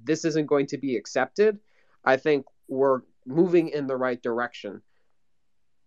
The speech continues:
I don't know if it ever solves the problem, though, but at least we're trying to do something to fix it.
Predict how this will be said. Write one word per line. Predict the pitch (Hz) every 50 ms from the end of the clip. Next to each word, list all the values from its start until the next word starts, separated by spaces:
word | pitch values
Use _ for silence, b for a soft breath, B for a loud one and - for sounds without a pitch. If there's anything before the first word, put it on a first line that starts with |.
| _ _ _ _ -
I | 143 156
don't | 160 156 151 156
know | 147 143 139
if | 127 143
it | 127
ever | 135 120 117 110 107
solves | - - - 170 151 165 156 135 127 - -
the | - -
problem, | - 95 90 - - 95
though, | 95 98 90 82 - - _ _ _ _ _ -
but | - 127 127
at | 127 120
least | 156 160 165 165
we're | 143
trying | 131 - - 147 143 135 123
to | 117 110
do | 117 113
something | 110 - 113 113 117 - 120 113 107
to | - -
fix | - - 120 104 - -
it. | - - -